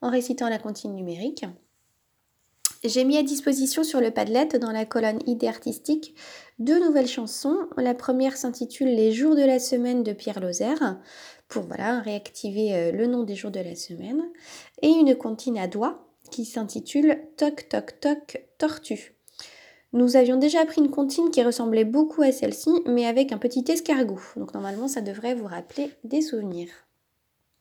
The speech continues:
Cette semaine, je vous propose deux défis différents. Le premier va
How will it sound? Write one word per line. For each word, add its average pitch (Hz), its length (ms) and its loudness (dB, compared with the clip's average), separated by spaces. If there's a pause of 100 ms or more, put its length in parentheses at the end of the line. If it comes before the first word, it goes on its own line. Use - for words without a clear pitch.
(1120)
Cette 370 220 -4
semaine, 240 320 2
je 214 120 0
vous 262 80 2
propose 294 420 -2
deux 294 140 4
défis 311 320 4
différents. 302 520 0 (140)
Le 285 200 4
premier 240 400 0
va 208 120 0